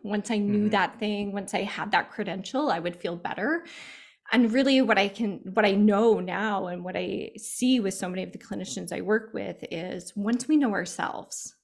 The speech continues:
Speaker 1: once we really know our operating system and what we believe to be true and our values, how that opens us up to serve the world from a better,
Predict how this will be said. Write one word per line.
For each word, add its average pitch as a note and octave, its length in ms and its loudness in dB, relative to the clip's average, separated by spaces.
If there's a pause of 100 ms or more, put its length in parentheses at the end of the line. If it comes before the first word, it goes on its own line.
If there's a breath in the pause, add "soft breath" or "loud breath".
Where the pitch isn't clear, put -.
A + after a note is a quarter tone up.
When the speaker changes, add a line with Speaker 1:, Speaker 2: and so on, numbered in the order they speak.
(720)
Speaker 1:
once A#3+ 200 0
we C4 140 4
really A3+ 380 2
know F#3+ 300 -2
our - 260 -8
operating G#3 500 -2
system F#3+ 580 -6
and F3 200 -6
what G#3 160 -2
we G#3+ 100 0
believe F#3+ 320 -6
to - 80 -14
be F3 120 -10
true F#3+ 340 -8
and F3+ 100 -8
our D#3+ 120 -8
values, G3 680 -4 (440 loud breath)
how A3 260 -2
that A3+ 220 0
opens G3 340 -2
us F3 160 -8
up - 260 -4
to E3+ 600 -10 (640)
serve F3 400 -10
the F#3 100 -8
world D3 300 -8
from - 280 -14
a - 40 -14
better, - 560 -10